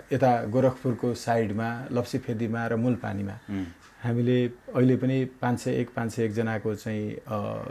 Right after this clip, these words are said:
Speaker 1: टिम तयार गरेर त्यहाँ टेन्टहरू सहितको हाम्रो क्याम्प खडा, अ, भएर त्यहाँको जमिन हामीले नियन्त्रणमै लिइरहेका छौँ,
Speaker 2: उम्।
Speaker 1: जो एमसिएले आफ-, आफूले खरिद गरेको भनेको छ।
Speaker 2: उम्।
Speaker 1: र पछाडि सरकारले पनि विज्ञप्ति निकाल्यो,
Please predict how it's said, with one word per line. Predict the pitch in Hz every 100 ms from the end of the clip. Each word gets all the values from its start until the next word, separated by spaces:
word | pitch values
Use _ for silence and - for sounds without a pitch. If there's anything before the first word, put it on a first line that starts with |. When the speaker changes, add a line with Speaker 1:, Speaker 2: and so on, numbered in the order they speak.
| - 50 -
Speaker 1:
टिम | 151 147 110 95 - -
तयार | 113 104
गरेर | 110 127
त्यहाँ | - 110 -
टेन्टहरू | 131 127 107 113
सहितको | 110 110 104 - 127 - - - - -
हाम्रो | 117 123
क्याम्प | 131 123 117 -
खडा, | 113 113 110 110 -
अ, | 117 110
भएर | 104 113 127 127
त्यहाँको | 117 113 113
जमिन | 104 123 135 127
हामीले | 101 107
नियन्त्रणमै | 113 120 113 120 131
लिइरहेका | 135 117 107 101 101
छौँ, | -
Speaker 2:
उम्। | 160 - 104 95 90 107
Speaker 1:
जो | 120
एमसिएले | 120 113 123 120 117 117 113
आफ-, | 107 107 113 - -
आफूले | 120 120
खरिद | 113 139 127
गरेको | 123 113 101
भनेको | 107 98 101
छ। | 127
Speaker 2:
उम्। | - - 98 90 - - - -
Speaker 1:
र | 123 113 104
पछाडि | 143 135 143
सरकारले | 165 151 160 156
पनि | 196
विज्ञप्ति | 165 143 139 135
निकाल्यो, | 120 107 101 139